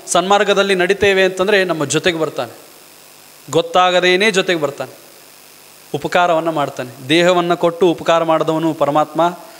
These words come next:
ಹಾಗಾಗಿ ರಾಮನಾಮ ಸ್ಮರಣೆಯನ್ನು ನಾನು, ಆ,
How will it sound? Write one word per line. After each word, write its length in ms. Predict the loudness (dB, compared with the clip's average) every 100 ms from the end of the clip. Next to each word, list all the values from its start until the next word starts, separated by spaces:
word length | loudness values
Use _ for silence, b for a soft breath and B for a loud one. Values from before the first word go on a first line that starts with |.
| B B
ಹಾಗಾಗಿ 600 | -2 0 0 0 0 0 -6 B B
ರಾಮನಾಮ 500 | 0 0 2 2 0
ಸ್ಮರಣೆಯನ್ನು 920 | -2 -2 0 0 2 0 0 -4 -12 -20 -20 -20 -20 -20 -20 -20 B B B B -2
ನಾನು, 540 | -2 0 -2 -4 -8 -14 -14
ಆ, 40 | -4